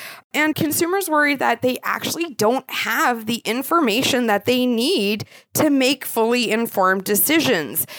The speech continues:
And when they're lacking information, that in and of itself can contribute to this feeling of distrust or this feeling of fear. I mean, we mentioned some of their concerns around transparency are food safety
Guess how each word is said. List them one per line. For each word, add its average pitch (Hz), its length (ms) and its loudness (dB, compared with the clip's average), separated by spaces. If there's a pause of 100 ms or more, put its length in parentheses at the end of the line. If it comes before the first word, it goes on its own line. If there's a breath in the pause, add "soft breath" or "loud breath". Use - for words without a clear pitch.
(100)
And 247 180 0
when 247 100 0
they're 240 200 2
lacking 262 500 0
information, 226 1000 -2 (300)
that 269 260 -2
in 277 180 0
and 262 160 -2
of 220 120 -2
itself 247 600 0
can 262 180 -4
contribute 269 680 -2
to 254 100 -2
this 220 220 -2
feeling 233 380 -2
of 202 120 -6
distrust 320 600 -4 (300 loud breath)
or 320 480 2
this 269 240 -2
feeling 233 400 0
of 202 140 -2
fear. 233 560 0
I 220 100 0
mean, 233 220 -2
we 233 120 0
mentioned 220 540 -2 (340 loud breath)
some 247 220 -2
of 240 80 0
their 220 140 0
concerns 240 420 -4
around 208 220 0
transparency 254 800 -2
are 208 100 0
food 277 320 -2
safety 208 720 -2